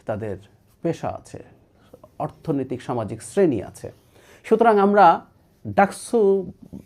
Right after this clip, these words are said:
বা আর কয়েকটা ছাত্র সংসদ নির্বাচন দিয়ে বুঝে যাব যে এখানে শিবিরকে ভোট দিয়েছে বলে জামাতে যাবে, এটা খুব বাজে ধরনের স্টুপিডিটি,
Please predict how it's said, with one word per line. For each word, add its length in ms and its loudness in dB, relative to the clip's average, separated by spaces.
বা 300 0
আর 140 2
কয়েকটা 540 4
ছাত্র 240 -6
সংসদ 240 -4
নির্বাচন 360 -6
দিয়ে 120 -4
বুঝে 280 -2
যাব 340 -4
যে 100 -8
এখানে 160 -6
শিবিরকে 360 -4
ভোট 160 -6
দিয়েছে 300 -6
বলে 160 -4
জামাতে 280 -10
যাবে, 220 -8
এটা 600 -14
খুব 300 -16
বাজে 300 -10
ধরনের 360 -12
স্টুপিডিটি, 640 -20